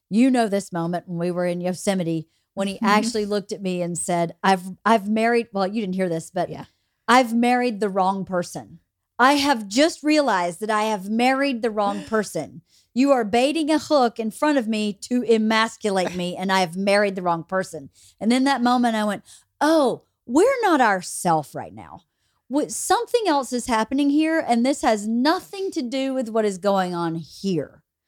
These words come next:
Speaker 1: You don't mean a word you're saying. You don't actually even know what you're talking about. So keep talking." And it was very upsetting. I'm not saying
Speaker 2: Yeah.
Speaker 1: that I was stoic or without emotion or had no reaction to it. That's incorrect.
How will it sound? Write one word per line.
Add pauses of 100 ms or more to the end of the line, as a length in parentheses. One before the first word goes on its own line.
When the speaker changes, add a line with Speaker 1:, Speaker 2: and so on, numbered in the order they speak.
(320)
Speaker 1:
You
don't
mean
a
word
you're
saying.
You
don't
actually
even
know
what
you're
talking
about. (420)
So
keep
talking." (640)
And
it
was
very
upsetting.
I'm
not
saying
Speaker 2:
Yeah.
Speaker 1:
that
I
was (180)
stoic
or
without
emotion
or
had
no
reaction
to
it. (320)
That's
incorrect.